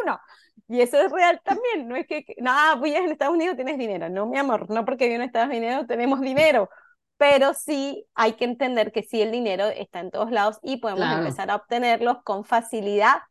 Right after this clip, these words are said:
Speaker 1: gozo y gloria, como dicen ahí por Access Consciousness. Entonces, es muy
Speaker 2: <laughs>
Speaker 1: importante que sepan que el dinero está en todos lados y lo
Speaker 2: Claro.
Speaker 1: podemos obtener.
Speaker 2: Claro.
Speaker 1: Entonces, eh, ¿qué pasa? Muchas veces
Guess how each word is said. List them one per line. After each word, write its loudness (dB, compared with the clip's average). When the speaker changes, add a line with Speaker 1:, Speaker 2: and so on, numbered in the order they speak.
Speaker 1:
gozo 0
y -6
gloria, 2
como -4
dicen -8
ahí -8
por -6
Access -6
Consciousness. -12
Entonces, 4
es 2
muy 2
Speaker 2:
<laughs> 4
Speaker 1:
importante 0
que -4
sepan -4
que -4
el -6
dinero -2
está -4
en -8
todos -2
lados -2
y -4
lo 0
Speaker 2:
Claro. 2
Speaker 1:
podemos -10
obtener. -6
Speaker 2:
Claro. 2
Speaker 1:
Entonces, -4
eh, 0
¿qué 0
pasa? -2
Muchas 0
veces -2